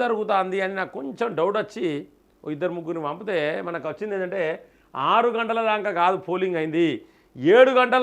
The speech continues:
దాకా నడిచింది. ఎందుకంటే ఆరు గంటలకు క్యూ లైన్లు ఉన్నోళ్ళు కూడా ఓట్లు వేసిండ్రు. కాబట్టి ఎగ్జిట్ పోల్స్ వందకు వంద శాతం బల్లగుద్ది చెప్తున్నా మిత్రులారా, తప్పు. నిజంగానే మరి కాంగ్రెస్ గెలుస్తుందా, లేకపోతే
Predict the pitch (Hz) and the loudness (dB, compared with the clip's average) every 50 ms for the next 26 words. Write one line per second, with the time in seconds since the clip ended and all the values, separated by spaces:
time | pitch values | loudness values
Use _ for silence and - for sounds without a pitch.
0 | 247 240 247 226 240 233 233 214 151 214 214 202 208 214 202 180 170 175 202 202 | 4 4 2 2 0 0 0 0 0 0 -2 0 2 2 2 2 2 0 -4 -2
1 | 240 202 190 180 202 226 233 214 220 226 233 240 254 208 233 170 - - 226 247 | 2 4 6 6 6 6 4 2 0 0 0 0 0 0 0 -2 -4 -6 -2 0
2 | 269 269 262 254 254 247 240 247 233 240 233 226 220 233 254 269 285 254 185 - | 2 4 4 4 4 2 0 -2 -2 -2 -2 -2 -4 2 6 8 8 8 8 6
3 | - - _ - 160 185 226 226 226 208 196 175 - 156 151 147 180 180 151 127 | -2 -12 _ -4 0 0 0 0 0 -4 -4 -4 -6 -8 -8 -6 -4 -4 -4 -6
4 | - - 151 160 175 185 185 185 - 233 254 269 - - - - _ _ _ 139 | -6 -2 -2 0 0 0 -2 -4 -4 -4 -4 -2 -4 -6 -12 -20 _ _ _ 2
5 | 143 185 233 220 175 170 247 285 233 - - 285 247 254 247 196 233 285 277 247 | 4 4 4 4 2 -2 -4 -4 -4 -4 0 4 6 6 6 6 6 6 6 6
6 | 208 208 226 254 269 269 262 285 277 277 262 240 214 233 254 294 311 294 - 254 | 4 2 2 2 2 4 6 6 6 6 4 4 6 6 6 8 8 8 10 8
7 | 262 269 269 294 311 294 233 - - - _ - 147 170 220 262 277 247 285 277 | 8 8 8 6 4 4 2 -2 -8 -16 _ -2 2 4 4 6 4 4 2 0
8 | 240 254 247 240 240 247 254 226 233 240 220 214 220 214 208 208 202 196 196 - | 0 2 2 2 0 -2 -4 -2 -2 -2 -4 -4 0 2 2 4 4 2 2 2
9 | 185 190 185 - - 175 202 220 220 202 165 120 - - _ _ _ _ _ _ | 2 2 2 -2 -2 4 6 8 8 8 6 0 -4 -12 _ _ _ _ _ _
10 | _ _ _ _ _ _ 156 156 185 294 294 294 294 294 294 247 160 - - - | _ _ _ _ _ _ -8 4 6 6 6 8 6 6 6 4 4 0 -6 -16
11 | - _ 208 226 233 226 - 196 208 233 247 233 240 226 196 196 208 196 165 - | -10 _ -2 0 0 4 8 8 8 8 8 4 2 0 0 -2 -2 -2 -2 0
12 | - 190 180 180 165 - - - - _ _ _ _ _ - 170 220 233 254 262 | 0 4 4 6 4 4 0 -6 -16 _ _ _ _ _ 0 2 2 4 4 2
13 | 254 | 2